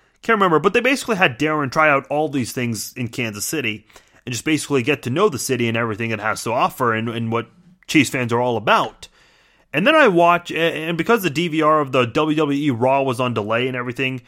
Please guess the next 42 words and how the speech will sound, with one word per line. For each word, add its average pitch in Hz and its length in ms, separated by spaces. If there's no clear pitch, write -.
I 127 80
had 160 200
to 143 440
record 131 400
the 127 60
next 123 340
episode 165 320
of 156 60
Football 175 300
Fanatic, 160 640
which - 180
were 127 80
back-to-back, 131 800
just 151 140
so 160 120
I 147 40
can 135 140
catch 143 320
all 139 220
of 131 80
the 113 100
Chiefs 143 300
episode. 180 520
And 147 220
it 139 100
also 165 260
caught 143 240
some 139 140
of 135 80
the 123 80
Rams 170 400
episode. 101 520
And 139 100
it 139 40
basically 208 300
shows 190 300
him 170 160
hanging 175 320
out 165 140
with 156 160
the 127 80
team, 143 540